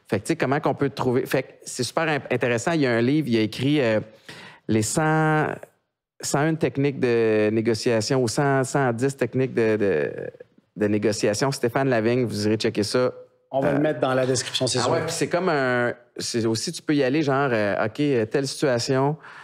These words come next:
Speaker 1: voici ce que tu devrais faire, comment counter, ta, ta, ta, ta, ta. » C'est fascinant.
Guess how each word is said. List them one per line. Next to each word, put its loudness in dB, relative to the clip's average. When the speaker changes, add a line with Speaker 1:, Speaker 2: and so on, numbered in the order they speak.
Speaker 1:
voici 0
ce -4
que 0
tu -4
devrais 2
faire, 0
comment 0
counter, 0
ta, 0
ta, -2
ta, -2
ta, -4
ta. » -8
C'est -6
fascinant. -4